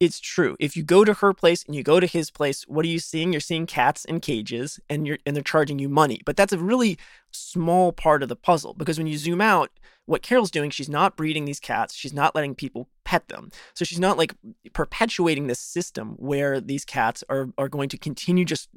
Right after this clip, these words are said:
breeding and breeding and breeding and being exploited, and, as she would say, exploited and, and, you know, kept in cages in people's backyards and whatnot.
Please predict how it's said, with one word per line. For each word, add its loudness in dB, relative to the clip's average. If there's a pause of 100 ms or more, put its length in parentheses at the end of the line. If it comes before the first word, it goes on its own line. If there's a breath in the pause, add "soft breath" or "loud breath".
(120)
breeding 0
and -4
breeding -4
and -8
breeding 2
and -8
being -2
exploited, -4
and, -14
as -4
she -8
would -4
say, -4 (440 loud breath)
exploited 0
and, -6
and, -6
you -6
know, -6
kept -6
in -6
cages -6
in -6
people's -8
backyards -2
and -12
whatnot. -6